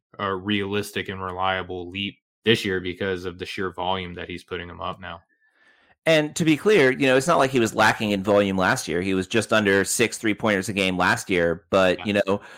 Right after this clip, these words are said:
Speaker 2: I think really the thing is, you mentioned the confidence, and that's, that's the biggest thing. I mean, he's never really struggled with the confidence to put them up, but, you know, he's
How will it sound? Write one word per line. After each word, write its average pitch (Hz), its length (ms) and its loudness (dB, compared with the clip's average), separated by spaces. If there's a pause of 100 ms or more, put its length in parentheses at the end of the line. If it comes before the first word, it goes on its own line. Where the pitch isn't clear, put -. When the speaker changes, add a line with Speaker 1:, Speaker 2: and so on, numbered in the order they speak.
(260)
Speaker 2:
I 151 80 4
think 180 160 0
really 135 280 8
the 101 480 4
thing 113 180 4
is, 101 420 2 (240)
you 139 100 2
mentioned 139 300 4
the 98 40 4
confidence, 92 540 0
and 104 80 -2
that's, 117 240 2
that's 127 240 4
the 101 100 -2
biggest 98 300 0
thing. 120 280 2
I 113 100 0
mean, 113 160 2
he's 135 180 -4
never 123 460 4
really 107 260 4
struggled 98 400 2
with 95 160 -2
the - 60 -10
confidence 101 500 2
to 90 80 -6
put 104 220 0
them 95 120 0
up, 120 380 2
but, 107 340 4
you 113 60 -4
know, 104 160 4
he's 123 420 0